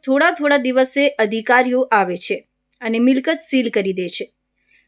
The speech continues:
તાજેતરમાં જ ગામની અંદર વધુ બે ઇન્ડસ્ટ્રીયલ સોસાયટીઓમાં સીલ મારી દેવામાં આવતા સ્થાનિક ઉદ્યોગકારોમાં ભારે રોષ જોવા મળી રહ્યો છે. મિલકત ધારકોએ સવાલ ઉઠાવ્યો છે કે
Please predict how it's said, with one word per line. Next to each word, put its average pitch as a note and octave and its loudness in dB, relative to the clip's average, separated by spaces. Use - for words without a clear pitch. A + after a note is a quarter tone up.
તાજેતરમાં E4 4
જ F4+ 4
ગામની C#4 6
અંદર C#4 4
વધુ B3+ 2
બે C4+ 4
ઇન્ડસ્ટ્રીયલ B3+ 2
સોસાયટીઓમાં B3+ 0
સીલ C#4 2
મારી B3 4
દેવામાં A#3+ 0
આવતા G3+ 0
સ્થાનિક D4 2
ઉદ્યોગકારોમાં C#4+ 4
ભારે A#3 2
રોષ A#3 2
જોવા G#3+ 4
મળી F#3 -2
રહ્યો F3+ -6
છે. - -4
મિલકત C#4 4
ધારકોએ D#4+ 2
સવાલ C4+ 2
ઉઠાવ્યો D4 2
છે E4+ -2
કે F4 0